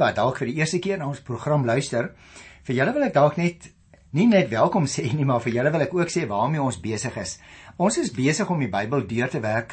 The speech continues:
van Genesis tot by Openbaring. Ons sal so drie of vier jaar uiteindelik, so die Here wil, as die Here my spaar, eers by Openbaring kom. Ter wille van afwisseling doen ons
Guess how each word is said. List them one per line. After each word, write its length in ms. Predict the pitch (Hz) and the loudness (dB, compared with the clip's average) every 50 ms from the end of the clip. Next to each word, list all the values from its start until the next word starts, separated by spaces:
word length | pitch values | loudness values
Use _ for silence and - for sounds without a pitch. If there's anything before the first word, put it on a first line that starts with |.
| - - | -4 0
van 320 | - 170 208 233 226 208 | 2 2 4 2 2 0
Genesis 640 | - - 175 170 175 175 160 - 170 151 - - - | -2 0 0 2 2 2 0 -2 -4 -8 -8 -6 -4
tot 160 | 170 170 131 110 117 | -2 -2 -2 -2 -2
by 140 | 117 135 139 | -2 -2 -2
Openbaring. 720 | 135 117 - 120 120 117 113 95 92 90 98 117 170 262 294 208 | -4 -6 -4 -4 -4 -2 0 0 0 0 0 -2 -2 -2 -2 -4
Ons 220 | 135 113 - 117 | -6 -6 -4 -2
sal 100 | 107 104 | -2 -2
so 160 | - 107 104 98 87 | -2 -4 -8 -8 -6
drie 160 | 104 127 143 | -4 -2 -2
of 160 | 123 101 - | -2 -4 -4
vier 300 | - 180 226 240 190 165 | -2 0 2 2 2 2
jaar 240 | 127 110 104 101 95 90 | 2 2 2 2 0 -2
uiteindelik, 400 | - 113 139 147 135 127 - - | -4 -2 0 0 0 0 -2 -4
so 80 | 110 | -8
die 160 | 98 104 107 | -8 -6 -4
Here 160 | 110 113 117 98 101 | -4 -4 -2 -2 0
wil, 160 | 123 147 139 | -2 -2 -2
as 80 | 101 - | -6 -8
die 80 | 101 95 95 | -10 -8 -6
Here 100 | 98 104 | -6 -4
my 160 | 101 92 90 | -4 -6 -6
spaar, 480 | - - - 143 147 131 135 190 269 - - - - - - - - - - | -4 0 2 2 4 4 2 0 -2 -4 -10 -20 -20 -20 -20 -20 -20 -4 2
eers 240 | 170 170 190 185 - | 4 4 4 4 0
by 160 | - 127 120 117 120 127 | -2 -2 0 0 -2 -2
Openbaring 640 | 135 123 110 123 120 107 104 110 123 127 131 127 127 | -4 -6 -6 -4 -2 0 0 0 2 0 0 -2 -2
kom. 300 | - 240 214 127 90 85 - - - - - - - - - | 0 0 0 0 -2 -4 -10 -16 -20 -20 -20 -20 -20 -8 -4
Ter 120 | - 160 143 165 | -2 0 0 0
wille 200 | 269 339 339 - | 0 -2 0 0
van 160 | 247 175 - - | -2 -2 0 0
afwisseling 540 | 233 247 202 143 113 - 107 104 104 147 220 - - - - - - - | 0 0 0 -2 -4 -4 -4 -4 -4 -4 -6 -8 -12 -20 -20 -20 -14 -6
doen 280 | 110 139 165 226 269 262 | -2 0 2 2 2 2
ons 160 | 233 - - | 0 -2 -6